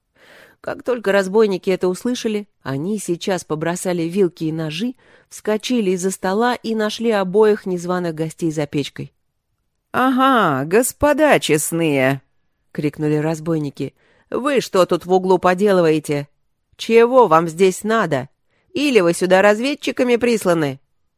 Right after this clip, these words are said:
Вот погодите, мы вас научим летать, подвязав к сухой ветке». «Ну-ну, повежливей», —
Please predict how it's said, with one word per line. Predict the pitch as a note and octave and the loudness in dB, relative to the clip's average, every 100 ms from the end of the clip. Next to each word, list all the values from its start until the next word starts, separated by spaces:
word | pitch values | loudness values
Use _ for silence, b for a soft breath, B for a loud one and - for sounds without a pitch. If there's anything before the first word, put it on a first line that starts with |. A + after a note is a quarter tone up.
| _ | _
Вот | - B2+ D#3+ | -8 -4 -2
погодите, | - F#3 G#3 G#3+ B3+ E3+ C#3+ | -2 0 0 0 -2 0 0
мы | C#3+ E3 F#3 | 0 0 2
вас | D3+ C#3+ | 2 2
научим | D#3+ E3+ F#3+ F#3+ - F#3+ | 0 0 2 0 0 0
летать, | G3 G3 - G#3+ E3+ C#3+ - | 2 0 2 2 2 0 -2
подвязав | D3+ D#3+ F3 F3+ E3+ - | 0 2 2 4 4 0
к | |
сухой | - F#3 F3+ F3 E3+ | -4 -2 0 0 2
ветке». | F#3+ D3 - C3 B2+ - _ _ _ _ _ _ _ | 4 2 0 -4 -4 -10 _ _ _ _ _ _ _
«Ну-ну, | D#3 F3+ A3 A#3 | -10 -4 -2 -2
повежливей», — | - F3+ A3 C#4 A#3+ F#3+ C#3+ B2+ | -2 -2 2 2 2 -2 -4 -6